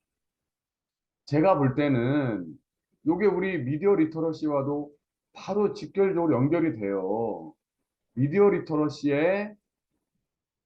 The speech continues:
어, 미디어 리터러시 능력의 부족은 개인의 무능력이죠. 하지만 미디어 리터러시의 능력의 어떤 부족이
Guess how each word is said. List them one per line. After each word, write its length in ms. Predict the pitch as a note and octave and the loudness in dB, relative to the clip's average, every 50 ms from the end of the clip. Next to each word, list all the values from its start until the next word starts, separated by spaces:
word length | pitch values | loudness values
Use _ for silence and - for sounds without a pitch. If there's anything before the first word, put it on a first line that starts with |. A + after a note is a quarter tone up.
| _ _ _ _ _ _ _ _ _ _ _ _ _ - | _ _ _ _ _ _ _ _ _ _ _ _ _ -12
어, 380 | F2+ F2+ F2 F2 D#2+ - - _ _ _ _ _ _ _ _ _ _ _ _ _ _ _ _ _ _ _ _ _ _ _ _ _ _ _ _ _ _ _ _ _ _ _ _ _ _ _ _ _ _ _ | -10 -10 -8 -10 -12 -12 -16 _ _ _ _ _ _ _ _ _ _ _ _ _ _ _ _ _ _ _ _ _ _ _ _ _ _ _ _ _ _ _ _ _ _ _ _ _ _ _ _ _ _ _
미디어 280 | A2 A#2+ B2+ D#3+ E3 | -10 -4 -2 0 0
리터러시 540 | E3+ F3 F3 - E3 D#3+ D#3 D#3 D3+ D3+ C3+ | 0 0 -2 -2 -2 0 0 0 0 0 -2
능력의 680 | G#2+ B2 C3 D3 D#3 D#3+ D#3+ D#3 D3+ E3 E3+ D#3 - - | -2 0 0 2 2 2 2 2 2 2 0 0 -2 -4
부족은 760 | - C3 B2 C#3 C#3+ C3+ C3 C#3+ F3 F3+ D#3+ B2+ G2+ F2+ D#2+ - _ _ _ _ _ _ _ _ _ _ _ _ _ _ _ - | -10 -6 -2 0 0 0 2 0 0 0 0 -2 -4 -8 -12 -18 _ _ _ _ _ _ _ _ _ _ _ _ _ _ _ -12
개인의 380 | - F#3 G#3 B3 C4+ C4 C4 G#3+ | -4 -2 -2 0 0 0 0 0
무능력이죠. 1160 | D#3+ D#3+ F3 F#3+ G3+ G3+ G#3 G3+ F#3+ F#3+ D#3 B2 A2+ G2+ A2 B2+ C3+ B2 A2 - D#2 D#2 - _ _ _ _ _ _ _ _ _ _ | -2 -2 -2 -2 -2 -2 -2 -4 -4 -6 -8 -6 -4 -4 -2 -2 -2 -2 -4 -6 -8 -14 -18 _ _ _ _ _ _ _ _ _ _
하지만 880 | _ - - D#3 E3 F#3 E3 C#3 A#2+ B2 C#3+ D#3 C#3+ A#2+ G2 F2+ D#2+ - _ _ _ _ _ _ _ _ _ _ _ _ _ _ _ _ _ _ _ _ _ _ _ _ | _ -10 -8 -6 -4 -2 -2 0 0 0 0 0 0 -2 -4 -6 -10 -16 _ _ _ _ _ _ _ _ _ _ _ _ _ _ _ _ _ _ _ _ _ _ _ _
미디어 340 | - E3 G3 F3+ A3+ A3 G#3+ | -8 -8 -4 0 2 4 4
리터러시의 680 | G#3+ G3 - - F#3+ F#3 F#3 E3+ E3+ - E3+ E3 D#3+ | 4 2 0 -4 -4 -4 -4 -6 -4 -4 -2 -2 2
능력의 440 | C3+ C3+ D3 D3+ D3+ D3 C#3+ C3+ C3 | 2 4 4 4 4 4 2 0 -2
어떤 240 | B2+ - C#3 B2+ B2+ | -2 -2 -4 -6 -6
부족이 840 | - - B2 C#3 C#3 C3 A#2 A#2+ B2+ D3+ F3 E3 C#3 G#2+ F#2 E2 | -6 -4 -2 0 0 0 0 0 0 0 0 0 0 -2 -2 -6